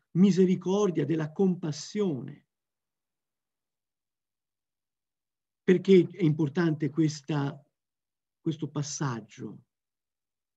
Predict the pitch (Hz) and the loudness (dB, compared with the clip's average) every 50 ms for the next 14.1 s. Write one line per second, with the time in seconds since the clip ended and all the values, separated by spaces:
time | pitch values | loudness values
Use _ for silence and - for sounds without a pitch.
0 | _ _ _ _ _ _ _ _ _ _ _ _ _ _ _ _ _ _ _ _ | _ _ _ _ _ _ _ _ _ _ _ _ _ _ _ _ _ _ _ _
1 | _ - 214 214 226 202 - 214 196 196 - 233 226 220 - - 185 196 208 214 | _ -4 0 0 2 2 4 2 2 2 2 2 2 2 2 2 2 2 2 0
2 | 208 226 240 233 233 - 214 208 190 175 - - - 156 165 165 170 196 233 226 | 0 -2 -2 -4 -4 -4 -4 -4 -4 -4 -6 -8 -6 -2 0 0 0 0 0 -2
3 | - 196 - - 160 147 - - 196 185 165 139 131 - 156 151 165 175 180 - | -4 -6 -6 -6 -8 -8 -8 -6 -4 -4 -4 -4 -6 -4 -4 -4 -4 -4 -6 -8
4 | 165 151 - - - - - - 139 - 147 151 _ _ _ _ _ _ _ - | -8 -8 -8 -10 -10 -10 -10 -10 -12 -14 -14 -16 _ _ _ _ _ _ _ -12
5 | - 117 - - - - - - 98 - - - - - 143 143 147 - - - | -10 -10 -8 -8 -10 -10 -10 -10 -10 -10 -10 -12 -12 -14 -14 -14 -14 -10 -6 -4
6 | 175 175 170 165 160 - - - - - 170 165 165 156 - 190 180 185 170 170 | -2 0 0 0 -2 -4 -8 -10 -10 -8 -6 -4 -4 -4 -4 -6 -4 -4 -4 -4
7 | 165 151 135 - - 190 185 180 170 175 - 156 156 151 160 147 - 165 170 160 | -4 -6 -6 -6 -4 -2 0 0 -2 -2 -4 -4 -4 -4 -6 -4 -2 0 0 0
8 | 156 160 143 147 175 170 156 147 131 131 127 - 180 196 226 302 320 _ _ _ | 0 -2 -2 -2 -2 -2 -2 -4 -4 -6 -4 -4 -4 -2 -2 -4 -6 _ _ _
9 | _ _ _ _ _ _ _ _ - - 139 143 139 135 131 127 - - 104 104 | _ _ _ _ _ _ _ _ -10 -6 -4 -4 -4 -4 -6 -6 -8 -10 -12 -12
10 | 98 151 151 151 - - - - 165 151 - - 208 202 190 175 175 175 170 165 | -14 -14 -16 -18 -20 -12 -6 -4 -4 -4 -2 0 2 2 4 4 4 2 2 2
11 | - - _ _ _ _ _ _ _ _ _ _ 156 143 165 170 180 196 190 185 | -2 -6 _ _ _ _ _ _ _ _ _ _ -2 2 2 4 4 4 4 4
12 | 180 160 180 175 175 165 165 - 185 175 175 180 175 165 - - - 196 202 202 | 2 2 2 0 0 -2 0 0 0 2 2 0 -2 -4 -6 -6 -2 0 0 2
13 | 196 190 180 180 - 170 156 135 - - - 185 180 180 180 175 170 170 160 160 | 2 2 0 0 -2 -4 -4 -4 -6 -4 -2 -2 -2 0 0 -2 -2 -2 -2 -2
14 | 151 147 | -4 -6